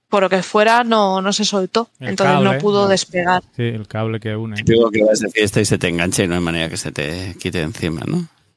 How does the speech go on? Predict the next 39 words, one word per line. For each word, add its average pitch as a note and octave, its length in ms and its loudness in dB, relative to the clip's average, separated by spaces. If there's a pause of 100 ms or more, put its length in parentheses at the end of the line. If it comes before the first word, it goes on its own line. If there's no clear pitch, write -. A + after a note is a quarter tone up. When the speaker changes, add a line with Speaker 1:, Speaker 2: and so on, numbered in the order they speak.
(440)
Speaker 2:
Pues C#3+ 180 -2
Speaker 1:
Sí. D3+ 60 2
Speaker 2:
he E3+ 40 4
leído, G3 280 4
Speaker 1:
Entonces A3 420 2 (120)
Speaker 2:
he D3+ 120 -2
leído, G3 320 2
no F3+ 100 -2
sé F3+ 100 -4
si G3 40 -4
lo G3 80 0
has D#3+ 100 0
leído, E3+ 180 -2
que D3 120 0
a D3 200 -4
cero A3 280 4
punto A#3+ 400 0
dos A3+ 260 2
segundos A3+ 720 0
del D#3+ 140 4
lanzamiento D3+ 580 2
he D3+ 240 -4
leído C3+ 300 -4
yo B2 160 -6
antes. G#2 440 -14
Sí, A#2+ 100 -12
pero B2 180 -4
a - 20 2
ver, D#3 260 2
Speaker 3:
Cero B2+ 220 4
punto - 300 -2 (160)
dos. - 100 6
Speaker 1:
Sí, G#2 80 4
sí, - 60 0
sí, A3 80 0
sí. A3 100 -2
Speaker 2:
cero A#3+ 140 2
punto A3+ 280 0
dos G#3+ 360 2